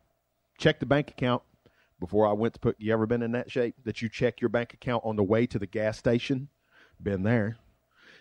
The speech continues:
Check it, got the money in there, pumped the gas, walk in,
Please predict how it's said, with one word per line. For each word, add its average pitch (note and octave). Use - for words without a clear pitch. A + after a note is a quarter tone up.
Check A#2+
it, C#3+
got A#2+
the B2+
money C3
in A2+
there, A2
pumped D3+
the C3
gas, C3
walk C#3
in, C3+